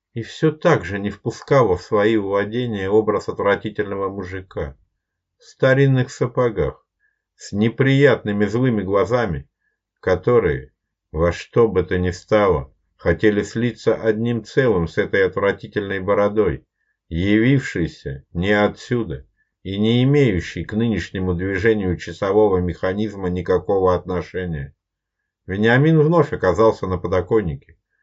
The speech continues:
Тараканы никак не могли справиться с большим количеством крошек на столе. Нагло залезали в немытые кружки и, испытывая сильное опьянение, вылезали прочь,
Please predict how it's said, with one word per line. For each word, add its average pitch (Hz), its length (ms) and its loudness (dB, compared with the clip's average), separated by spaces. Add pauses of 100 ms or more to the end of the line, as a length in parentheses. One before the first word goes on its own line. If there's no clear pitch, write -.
(240)
Тараканы 107 540 2
никак 104 400 0
не 110 80 -2
могли 104 340 0
справиться 104 600 0
с - 20 -4
большим 92 480 0
количеством 98 640 -4
крошек 101 460 -6
на 90 120 -6
столе. 87 520 -2 (480)
Нагло 98 640 2
залезали 104 640 4
в 98 80 -6
немытые 98 800 -4
кружки 87 680 -4
и, 123 180 0
испытывая 151 680 2
сильное 139 580 2
опьянение, 131 600 0
вылезали 113 480 2
прочь, 104 480 0